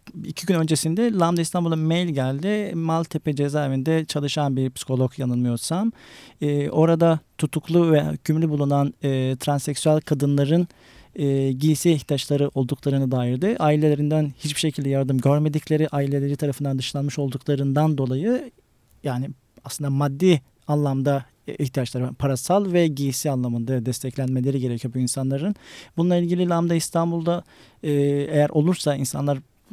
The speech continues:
dinleyen, dinleyicilerimiz şu anda bizi dinleyenler, e, olursa Lambda İstanbul'a bir şekilde bağlantıya geçerlerse bununla ilgili, e, ama kadın kıyafetleri özellikle çünkü orada bulunan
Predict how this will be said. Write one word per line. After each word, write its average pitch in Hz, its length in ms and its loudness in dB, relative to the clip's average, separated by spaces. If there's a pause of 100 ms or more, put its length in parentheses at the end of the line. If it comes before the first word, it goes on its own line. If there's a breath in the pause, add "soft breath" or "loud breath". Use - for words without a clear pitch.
(140)
dinleyen, 139 420 0 (260)
dinleyicilerimiz 131 600 2
şu 135 120 -6
anda 127 140 -2 (100)
bizi 131 180 -8
dinleyenler, 131 440 -2
e, - 60 -8
olursa 190 580 -2
Lambda 185 220 2
İstanbul'a 175 480 0
bir 160 40 -2
şekilde 160 340 0
bağlantıya 156 460 2
geçerlerse 180 640 0
bununla 175 180 0
ilgili, 165 320 -2 (540 loud breath)
e, 151 220 -2
ama 196 180 0
kadın 185 320 2
kıyafetleri 143 680 0
özellikle 123 560 -2
çünkü 147 280 -2
orada 147 260 0
bulunan 143 500 -4